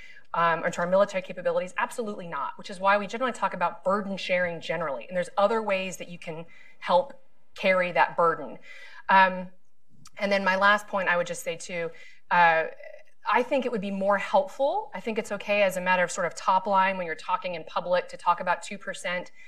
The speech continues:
just as a sort of a marker indicative of the overall political commitment you have to the, to the alliance. Um, but I think when you get into these internal discussions, we really need to flesh out what that, what that money is being spent on. I would prefer, um,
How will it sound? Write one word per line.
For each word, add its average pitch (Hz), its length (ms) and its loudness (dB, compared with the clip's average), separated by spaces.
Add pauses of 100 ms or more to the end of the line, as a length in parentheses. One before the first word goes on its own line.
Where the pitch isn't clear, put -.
(180)
just 196 240 -6
as 175 160 2
a 156 240 4 (180)
sort 175 220 -4
of 160 60 -2
a 160 40 -2
marker 196 640 2 (240)
indicative 180 440 0
of 165 120 -2
the 160 100 -6
overall 170 320 2
political 180 380 -2
commitment 180 340 -6
you 160 60 -10
have 165 240 -2
to 190 80 -14
the, 175 260 2
to 175 100 -14
the 175 100 -8
alliance. 175 520 -2 (460)
Um, 190 180 8
but 185 100 10
I 180 60 6
think 262 220 0
when 208 100 2
you 190 60 -4
get 220 180 2
into 208 160 -2
these 180 180 -6
internal 196 400 -2
discussions, 170 540 -4
we 185 80 -6
really 247 400 4
need 190 120 -2
to 180 40 0
flesh 180 320 0
out 170 160 4
what 175 180 2
that, 185 220 2
what 196 140 6
that 180 180 2
money 175 260 -2
is 156 120 -6
being 151 240 -10
spent - 400 0
on. - 260 -6 (380)
I 277 320 8
would 196 240 -2
prefer, 165 680 0 (340)
um, 170 380 0